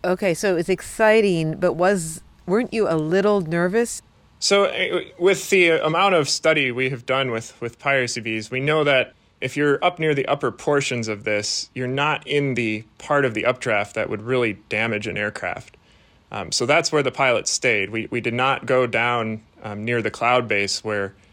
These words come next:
Speaker 2: upward motion can rival that of a, a thunderstorm producing a large tornado. So we felt fairly safe, but it was still a very surreal experience because, as we've mentioned, that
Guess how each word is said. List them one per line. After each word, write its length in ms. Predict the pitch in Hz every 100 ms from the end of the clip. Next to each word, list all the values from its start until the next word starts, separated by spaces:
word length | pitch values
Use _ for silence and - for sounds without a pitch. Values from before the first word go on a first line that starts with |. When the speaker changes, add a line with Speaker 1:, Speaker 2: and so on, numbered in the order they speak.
| -
Speaker 2:
upward 280 | 139 143 110
motion 400 | 117 139 120 113
can 160 | 113
rival 380 | 107 117 120 113
that 200 | 110 110
of 120 | 104
a, 120 | 98 -
a 140 | 101
thunderstorm 560 | 98 123 117 - 113 104
producing 380 | 107 110 110
a 60 | 98
large 240 | 104 101 -
tornado. 480 | 98 104 104 90 - _ _ _ _ _ _
So 180 | - 143
we 120 | 160
felt 340 | 196 160 -
fairly 400 | - 180 196 139
safe, 440 | 131 - 170 110 -
but 140 | 131
it 60 | 123
was 120 | 131
still 220 | - 196
a 40 |
very 220 | 147 147 131
surreal 580 | - - 127 143 143 117
experience 720 | - - 139 117 87 - -
because, 460 | 117 131 120 - - _ _ _ _ _ -
as 80 | -
we've 140 | 127
mentioned, 480 | 143 180 - 127 110
that 180 | 117